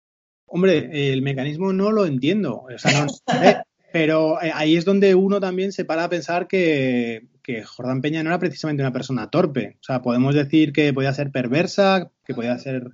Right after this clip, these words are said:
maligna, que podía ser, tenía una personalidad, mm, narcisista y, y de abusador y tal, pero no era tonto. O sea, eh, él de repente, mm, no sé si consciente de la dimensión que iba a adquirir el caso,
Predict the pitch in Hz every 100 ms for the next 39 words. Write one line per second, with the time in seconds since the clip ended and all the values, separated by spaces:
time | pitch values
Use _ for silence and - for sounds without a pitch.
0 | _ _ _ - 110 117 185 175 185 185
1 | 180 180 _ - 180 - 120 123 123 147
2 | 135 131 127 127 123 127 131 123 120 120
3 | 123 135 131 127 127 117 117 113 113 135
4 | 135 139 123 151 139 147 139 135 131 131
5 | 131 127 127 123 120 _ _ - 131 123
6 | 127 135 131 190 202 180 202 240 _ _
7 | - 131 123 120 147 196 147 135 220 117
8 | - - 143 123 123 139 127 127 123 139
9 | 151 170 170 147 185 190 190 208 262 _
10 | - 143 139 135 131 131 131 165 190 240
11 | 220 - 147 175 180 175 165 147 139 135
12 | 127 165 160 147 160 147 - 131 147 151
13 | 135 147 147 - 190